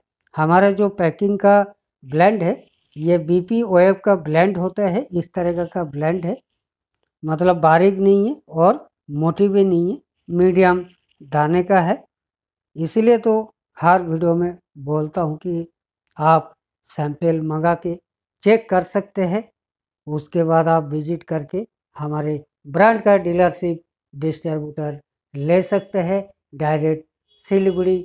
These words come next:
टी होलसेलर के पास इतने सस्ते दामों पर है, आप आइए,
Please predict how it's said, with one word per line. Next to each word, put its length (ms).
टी 140
होलसेलर 540
के 220
पास 560
इतने 420
सस्ते 480
दामों 360
पर 280
है, 320
आप 320
आइए, 580